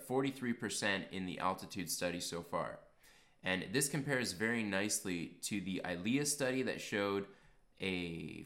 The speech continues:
forty percent to forty-five percent improvement. And this looks quite a bit better compared to ranibizumab, which saw an efficacy of thirty-one to thirty-five percent. So R G X three one four is actually looking quite a bit better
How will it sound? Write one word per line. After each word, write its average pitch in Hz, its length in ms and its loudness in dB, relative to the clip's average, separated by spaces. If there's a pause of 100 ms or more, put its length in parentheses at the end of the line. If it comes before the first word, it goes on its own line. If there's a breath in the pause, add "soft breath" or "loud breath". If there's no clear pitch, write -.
(140)
forty 156 280 6
percent 139 560 2
to 127 80 -4
forty-five 110 640 2
percent 135 380 0
improvement. 143 600 0 (560)
And 104 140 2
this 139 200 4
looks - 280 0 (120)
quite 156 340 4
a 156 40 2
bit 101 260 4
better 95 480 4 (340)
compared 101 400 2
to 98 120 -4
ranibizumab, 95 920 2 (200)
which 95 300 -2
saw - 240 2
an 85 60 2
efficacy - 600 0
of 92 300 -2 (140)
thirty-one 113 600 4
to 110 100 -6
thirty-five 95 600 0
percent. 80 380 -4 (720 loud breath)
So 113 240 6
R 131 180 6
G 170 120 4
X 180 120 2
three 160 160 2
one 143 120 4
four 147 180 2
is 113 80 2
actually 120 260 4
looking 117 300 0
quite 131 420 4
a 110 60 2
bit - 580 0
better 101 420 6